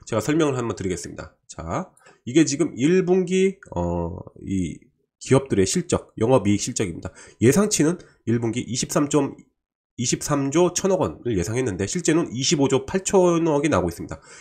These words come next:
예상보다 십일 점 팔 프로 더 높게 올라갔어요. 어, 좋죠.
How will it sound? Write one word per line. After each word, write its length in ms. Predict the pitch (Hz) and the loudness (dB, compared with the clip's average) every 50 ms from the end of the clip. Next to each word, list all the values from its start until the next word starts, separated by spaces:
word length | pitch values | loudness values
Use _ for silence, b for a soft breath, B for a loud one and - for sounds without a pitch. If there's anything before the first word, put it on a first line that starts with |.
| B B | B B
예상보다 380 | 117 113 160 165 139 131 139 131 | 2 4 4 4 4 4 2 2
십일 260 | - - 190 208 190 | 2 0 0 0 2
점 120 | - 160 | 0 0
팔 180 | 139 - 180 180 | 2 2 0 2
프로 140 | - 175 156 | 2 0 0
더 120 | - 117 | 2 0
높게 220 | 107 104 - - | 0 0 0 2
올라갔어요. 420 | 104 90 87 80 78 - - - 80 - _ _ _ _ _ _ _ _ _ _ _ _ _ _ _ _ _ _ _ _ _ _ _ _ _ _ _ - | 2 2 2 0 -4 -8 -10 -14 -16 -18 _ _ _ _ _ _ _ _ _ _ _ _ _ _ _ _ _ _ _ _ _ _ _ _ _ _ _ -20
어, 180 | - 82 - - | -18 -18 -18 -10
좋죠. 440 | - - 104 - - 80 78 170 - | -10 -10 -8 -6 -6 -6 -8 -8 -12